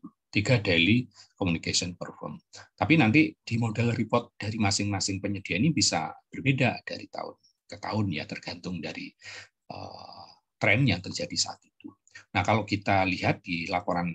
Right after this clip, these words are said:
Fortinet, teman-teman kalau baca, nanti dari laporan dua ribu tujuh belas ke laporan dua ribu sembilan belas itu ada pola yang berbeda dia. Karena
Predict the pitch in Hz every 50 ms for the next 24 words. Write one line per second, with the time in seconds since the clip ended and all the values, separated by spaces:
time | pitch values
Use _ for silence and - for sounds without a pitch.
0 | - _ - 110 104 101 - 85 92 120 156 - - - 95 - - 98 104 107
1 | 104 101 - _ - - - - - 123 160 214 214 - - - _ _ - -
2 | 92 120 - - - 98 92 92 101 101 101 95 95 95 - 98 95 95 92 -
3 | - 92 - - - 92 - - - 85 80 82 90 113 147 - - - - -
4 | 80 80 82 - 90 87 85 - - - 85 - - - - - 98 95 90 90
5 | 87 90 104 - - - - 143 139 123 104 - 82 - _ _ _ _ - 101
6 | 92 98 110 110 113 117 - - - - 104 104 - - - - - - - -
7 | - - - - - - - - _ _ - 85 - 95 113 127 131